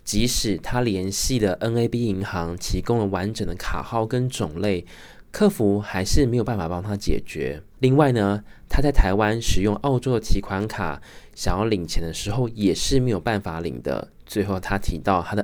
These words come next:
N A B里面已经有显示扣款的记录了。所以呢，我们看完整个问题之后，要了解他这一长的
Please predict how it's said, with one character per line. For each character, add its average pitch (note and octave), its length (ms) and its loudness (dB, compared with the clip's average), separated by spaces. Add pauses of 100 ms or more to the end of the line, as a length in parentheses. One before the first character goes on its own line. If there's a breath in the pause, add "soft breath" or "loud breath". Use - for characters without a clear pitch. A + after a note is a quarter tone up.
N B2 120 0
A B2+ 140 2
B C3 120 -4
里 F2 160 -2
面 F#2 240 0
已 - 140 -10
经 F#2+ 220 -6
有 F#2+ 100 -2
显 D#2 300 0
示 G2 360 -2 (380 loud breath)
扣 A#2+ 260 -2
款 - 300 -10
的 - 160 -12
记 - 220 -6
录 E2+ 240 -4
了。 G1+ 260 -2 (160 soft breath)
所 - 180 4
以 F#3 100 6
呢， B2+ 180 6
我 G#2+ 40 6
们 G2+ 140 2
看 D3+ 160 6
完 C3 160 4
整 G2+ 160 -2
个 F2+ 60 -2
问 A#2 160 2
题 F2+ 160 -2
之 G#2+ 180 -4
后， A2 100 0
要 A#2+ 120 2
了 G2+ 200 0
解 G#2 220 0
他 A#2+ 240 -4 (100)
这 F3+ 220 2
一 E3 140 -2
长 G2 360 -2
的 G2 240 0